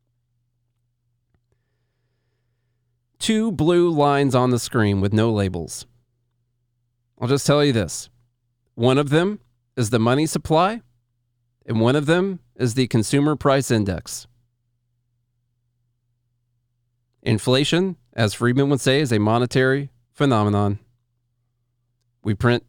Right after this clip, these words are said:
too much money. We don't print it. We all know that. We put too much money into a computer. We spend too much money. We put too much money into the economy.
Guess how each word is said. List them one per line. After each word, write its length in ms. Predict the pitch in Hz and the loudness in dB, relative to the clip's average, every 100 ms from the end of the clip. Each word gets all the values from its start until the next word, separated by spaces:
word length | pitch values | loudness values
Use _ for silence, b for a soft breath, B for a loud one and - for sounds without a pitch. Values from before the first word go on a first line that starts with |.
| - | -4
too 160 | 135 | 0
much 240 | 123 127 - | 2 0 0
money. 320 | 110 113 110 _ | 0 0 -4 _
We 120 | - 95 | -8 -4
don't 180 | 110 | -2
print 260 | - 117 113 | 0 -2 0
it. 120 | 110 - | -2 -4
We 100 | 101 | -4
all 140 | 95 107 | 0 2
know 180 | 107 104 | 2 2
that. 220 | 104 101 _ | 0 -2 _
We 100 | 104 | -10
put 220 | 95 98 | -6 -4
too 120 | - 117 | -2 0
much 220 | 127 - | 0 0
money 240 | 120 120 | 0 2
into 260 | 117 120 117 | 0 0 -2
a 60 | |
computer. 480 | 110 120 110 98 95 - _ _ _ _ _ _ _ _ _ _ _ _ _ | 0 -2 -2 -2 -4 -6 _ _ _ _ _ _ _ _ _ _ _ _ _
We 140 | 117 | -6
spend 400 | 104 - 107 101 | -4 0 0 0
too 160 | - 113 | 0 0
much 220 | 120 123 | 0 0
money. 340 | 117 107 104 113 | 0 0 -2 -6
We 100 | - | -14
put 200 | - 101 | -6 -6
too 120 | - 120 | -2 0
much 200 | 117 - | 0 0
money 220 | 120 120 | 0 0
into 180 | 113 120 | 0 -2
the 120 | 117 | -4
economy. 480 | - 110 107 107 | -2 0 0 -2